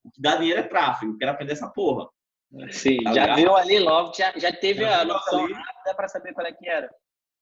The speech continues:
Speaker 1: O que dá dinheiro é tráfego. Vi tudo como funcionava a empresa e vi, "Pô,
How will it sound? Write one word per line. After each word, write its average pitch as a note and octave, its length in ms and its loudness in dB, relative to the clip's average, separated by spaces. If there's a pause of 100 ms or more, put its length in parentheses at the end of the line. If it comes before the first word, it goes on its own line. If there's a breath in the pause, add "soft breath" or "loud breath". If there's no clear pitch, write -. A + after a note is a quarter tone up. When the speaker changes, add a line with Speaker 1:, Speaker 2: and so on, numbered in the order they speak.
(200)
Speaker 1:
O C3 80 -6
que D3 120 -4
dá D#3 200 2
dinheiro G3 280 0
é F#3+ 40 0
tráfego. C3+ 480 0
Vi D3+ 340 -6 (160)
tudo G3+ 220 -4
como G#3 160 -4
funcionava F3+ 340 -2
a F#3 40 -4
empresa F3 460 -2
e G3 60 0
vi, E3 240 0
"Pô, - 420 -2